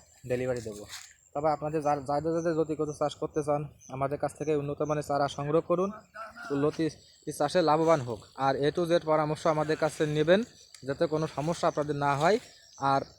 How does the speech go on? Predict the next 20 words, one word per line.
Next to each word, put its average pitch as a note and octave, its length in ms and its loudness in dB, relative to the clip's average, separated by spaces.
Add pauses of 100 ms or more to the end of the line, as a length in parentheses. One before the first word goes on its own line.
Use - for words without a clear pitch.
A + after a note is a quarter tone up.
(180)
এই C#3+ 120 2
লতি D3 320 0
ডিসপ্লের D#3+ 400 -2
উপরে D#3+ 300 2
যে D3+ 80 0
নম্বর D3 260 0
দেওয়া D3+ 200 4
আছে, D#3 220 0 (140)
WhatsApp, D3 320 0
ভিডিও, D3 340 -2
ইমো D3+ 220 0
সব D3+ 200 0 (220)
নম্বরই D3+ 320 2
আছে, D3 240 0
আপনারা D#3 420 -2 (400)
ভিডিও D3+ 200 0
কলে E3+ 280 0
যোগাযোগ D3+ 420 0
করে E3 180 0
আপনারা F3 380 2